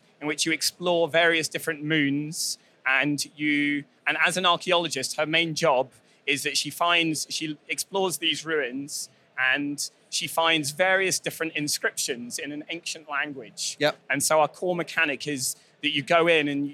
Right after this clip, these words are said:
Speaker 1: you, you solve these as puzzles. You, you find various inscriptions, and we've created an entire ancient language purely
Speaker 2: Right.
Speaker 1: for this game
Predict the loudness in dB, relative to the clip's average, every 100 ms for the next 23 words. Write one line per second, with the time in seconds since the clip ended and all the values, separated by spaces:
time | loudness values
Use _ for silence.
0 | -4 -4 -6 -8 -4 0 4 4 2 -2
1 | -4 -6 -2 -2 -2 -10 -6 -6 -8 _
2 | -10 -6 2 2 2 4 4 4 0 -4
3 | -6 -6 -6 -8 -8 -8 -4 -4 -2 0
4 | 2 2 -2 -4 -4 -6 -2 2 4 4
5 | 0 _ _ -2 0 -2 -4 0 0 2
6 | -2 -8 -6 -4 -2 -2 -6 -10 -10 -4
7 | -4 -4 -14 -18